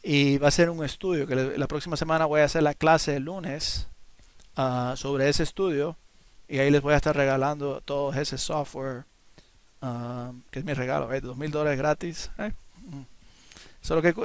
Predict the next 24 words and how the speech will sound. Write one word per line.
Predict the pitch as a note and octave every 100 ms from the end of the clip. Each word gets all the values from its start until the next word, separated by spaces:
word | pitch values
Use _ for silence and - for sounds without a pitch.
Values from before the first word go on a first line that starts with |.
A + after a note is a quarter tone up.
| E3 -
la | E3+
única | F#3
condición, | F#3 F3 D#3 F#3 F#3 F#3
le | C#3
voy | D3
a | D#3
firmar, | E3 D3+ D3+ A2
tienen | D#3
que | D#3+
firmar | D3+ D#3+
un | E3
contrato | D#3 D3 D#3 E3+ E3+
que | D#3
me | C3
tienen | C#3 D3+
que | D3+
dar | D3+
mitad | C#3+ C3+ D#3
de |
las | D3
ganancias. | D3 D#3 -
No, | D3
mentira. | C#3 B2 C3+ A#2+
<laughs> | - F#3